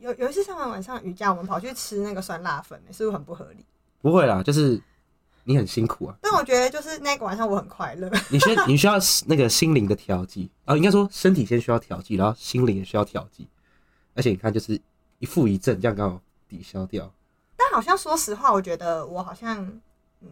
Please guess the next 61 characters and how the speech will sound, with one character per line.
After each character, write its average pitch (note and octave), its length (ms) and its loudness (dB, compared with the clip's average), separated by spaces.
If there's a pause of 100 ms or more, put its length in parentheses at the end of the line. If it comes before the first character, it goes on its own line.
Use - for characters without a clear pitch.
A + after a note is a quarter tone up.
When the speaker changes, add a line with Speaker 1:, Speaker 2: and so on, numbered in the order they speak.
Speaker 1:
虽 - 160 0
然 C4 160 4
生 A#3+ 240 0
活 F#3+ 140 2
塞 G3 180 -4
得 F#3 120 -4
蛮， D3+ 220 -14
Speaker 2:
嗯。 F#3 160 -18 (180)
Speaker 1:
就 A3+ 140 -2
是 A3+ 360 0
蛮 G3 240 -6
拥 F#3+ 280 0
挤 F#3 240 -16
的 F#3 80 -20
啦， - 200 -20
就 G3+ 80 -6
行 F3+ 240 -10
程 F3 160 -16
很 - 220 -20
满。 - 180 -20 (260)
Speaker 2:
嗯。 A2+ 180 0
Speaker 1:
但， A3+ 440 -2 (600)
嗯， F#3 520 -6
好 A3+ 120 -10
像 D4+ 120 -4
做 D#4 140 0
这 C4+ 80 -10
些 B3+ 160 -2
事 A#3 240 -2
情 E3 160 -12
对 G#3 100 -2
我 E3 120 2
来 A2 120 -12
说 D3+ 160 -14
都 D#3+ 140 -16
是 F3+ 220 -10
我 E3+ 100 -10
自 G3+ 100 -6
己 F3 120 -10
选 - 280 -12
择 - 140 -18 (140)
的， - 120 -20 (260)
Speaker 2:
啊。 A#2+ 180 4
Speaker 1:
然 A2+ 100 6
后 A2 100 6
我 - 100 6
想 F3 280 -6
做 - 300 -6
的， - 100 -20 (100)
所 - 140 -6
以 A#3+ 40 0
我 B3+ 40 4
好 C4 100 6
像 C#4+ 160 -6
也 F#3 60 -8
不 F#3 100 -10
会 G3+ 80 -4
特 A3+ 160 -10
别 D#3 160 -14
觉 C3+ 160 -14
得 C3 280 -16